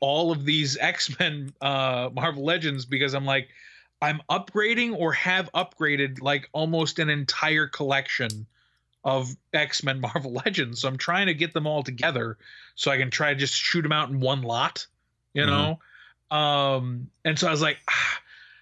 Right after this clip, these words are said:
Speaker 1: Like, right now I've got 'em sitting at my desk right here. I was like, "All right, Storm is gone. I've got my Storm. She's pre-ordered, whatever. Black suit Storm, outta here." Um, I'm pretty sure I'm gonna get rid of Colossus.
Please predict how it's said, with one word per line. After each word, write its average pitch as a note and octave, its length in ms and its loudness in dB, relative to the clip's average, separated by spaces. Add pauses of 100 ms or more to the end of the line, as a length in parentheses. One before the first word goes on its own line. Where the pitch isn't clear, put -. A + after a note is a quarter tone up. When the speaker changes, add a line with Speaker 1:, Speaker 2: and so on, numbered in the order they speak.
Speaker 1:
Like, E3 200 2
right G3+ 180 2
now F3+ 300 2
I've D#3 240 -2
got E3 120 0
'em D#3 80 -2
sitting E3 180 -4
at D3+ 40 -8
my D3 100 0
desk E3 280 0
right C3+ 80 2
here. C3+ 100 4
I - 20 4
was B2+ 120 0
like, C#3 160 2
"All C#3+ 80 2
right, A#2 240 0
Storm E3 400 2
is C#3 100 0
gone. A2+ 440 0
I've A#2 180 -4
got D#3 260 0
my D#3 140 2
Storm. D3+ 480 0
She's B2 240 -4
pre-ordered, D3+ 720 2
whatever. C#3 580 2 (300)
Black D3+ 280 0
suit D#3 240 -2
Storm, D3 520 -2
outta B2+ 260 2
here." G#2+ 300 -6 (520)
Um, C3+ 600 0 (180)
I'm D#3+ 380 2
pretty F#3 600 0
sure A3 380 2
I'm G#3 120 0
gonna G#3 160 2
get G3+ 160 0
rid F#3+ 120 2
of G3 100 -2
Colossus. E3+ 880 0